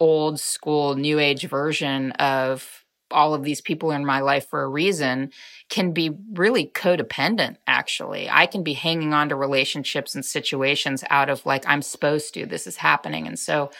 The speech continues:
I should be doing this." And, you know, my family member, even though they're super toxic, they are my family and they're here for a reason. And, and so I should be, you know, just putting up with this. And that's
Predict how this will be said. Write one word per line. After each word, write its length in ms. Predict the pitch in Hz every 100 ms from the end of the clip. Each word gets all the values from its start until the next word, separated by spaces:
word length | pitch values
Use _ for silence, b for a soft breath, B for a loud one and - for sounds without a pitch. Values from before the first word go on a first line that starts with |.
| B B B B
I 100 | 165
should 380 | 165 - 165 143
be 140 | 156
doing 460 | 147 151 151 147 139
this." 340 | 139 - -
And, 240 | 143 135 135 B B -
you 80 | 165
know, 160 | 156
my 260 | 151 147 143 _ _ _
family 440 | - 165 156 160 156
member, 280 | 147 147
even 220 | 151 151 151
though 140 | 147
they're 120 | 151
super 340 | 147 156 151 160
toxic, 500 | 151 143 - 151 -
they 120 | 147
are 160 | 156
my 160 | 170 151
family 480 | - 156 175 175 139
and 120 | 139
they're 100 | 135
here 180 | 151 165
for 220 | - 156
a 60 | 147
reason. 500 | 151 180 160 139 135
And, 220 | 131 131 B B B
and 120 | 123
so 180 | - 156
I 120 | 156
should 280 | 160 - 147
be, 320 | 156 151 147 B B B B
you 100 | 156
know, 300 | 151 143 143
just 320 | 151 147 -
putting 300 | - 165 160
up 240 | 175 185
with 200 | - -
this. 320 | 147 135 127 -
And 160 | 156
that's 540 | 165 160 - - _